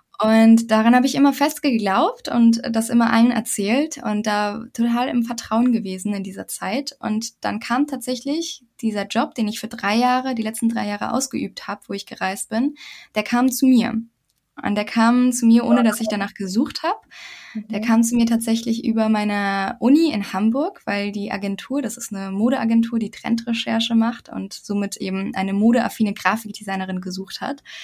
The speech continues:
Speaker 2: Mhm.
Speaker 1: Ähm, die haben dann Aushang am schwarzen Brett gemacht und meine Uni hat mich kontaktiert, weil ich immer die Einzige war, die Mode im Grafikdesignstudium inkludiert hat.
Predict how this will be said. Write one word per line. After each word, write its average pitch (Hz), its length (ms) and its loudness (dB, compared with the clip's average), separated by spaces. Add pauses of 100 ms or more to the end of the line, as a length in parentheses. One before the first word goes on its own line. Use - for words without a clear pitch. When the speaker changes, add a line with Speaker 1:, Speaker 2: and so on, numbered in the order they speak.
(140)
Speaker 2:
Mhm. 233 440 0 (180)
Speaker 1:
Ähm, 202 800 0 (300)
die - 100 2
haben 220 180 6
dann 220 180 2
Aushang 233 420 2
am 220 180 4
schwarzen 226 400 0
Brett 226 260 -2
gemacht 262 340 0
und 226 80 4
meine 208 200 0
Uni 226 200 4
hat 214 100 0
mich 233 220 4
kontaktiert, 233 520 0
weil 214 80 0
ich 208 100 -6
immer 208 140 -4
die 208 120 -4
Einzige 214 420 -2
war, 202 160 0
die 202 120 -2
Mode 208 720 2
im 208 140 -2
Grafikdesignstudium 190 960 -4
inkludiert 185 580 -8
hat. - 220 -12